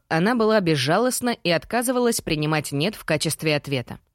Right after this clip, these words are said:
Во-вторых, она предпочитала, чтобы её называли "эклер", "comme le dessert", как десерт, пояснила она. В-третьих, она жила на деньги родителей. В некотором роде как я,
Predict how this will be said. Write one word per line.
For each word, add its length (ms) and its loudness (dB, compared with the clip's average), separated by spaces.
Во-вторых, 720 0
она 260 2
предпочитала, 760 0
чтобы 320 0
её 200 2
называли 560 2
"эклер", 480 -4
"comme 220 2
le 120 4
dessert", 400 -2
как 200 0
десерт, 480 -2
пояснила 540 0
она. 280 -2
В-третьих, 680 -2
она 260 2
жила 260 2
на 140 2
деньги 320 0
родителей. 640 -4
В 140 -2
некотором 460 0
роде 240 0
как 260 -4
я, 260 -2